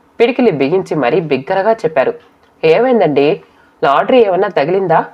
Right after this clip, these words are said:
అని అడిగాను. "లాటరీ గీటరీ చూడో యార్, డాలర్ల పంట,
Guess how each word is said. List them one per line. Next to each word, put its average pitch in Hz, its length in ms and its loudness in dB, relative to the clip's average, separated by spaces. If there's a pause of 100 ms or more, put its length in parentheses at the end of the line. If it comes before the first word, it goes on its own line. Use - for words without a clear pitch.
(160)
అని 190 140 0
అడిగాను. 143 360 0 (580)
"లాటరీ 151 440 2
గీటరీ 185 640 0 (260)
చూడో 220 220 2
యార్, 151 300 0 (500)
డాలర్ల 220 460 2
పంట, 165 300 -2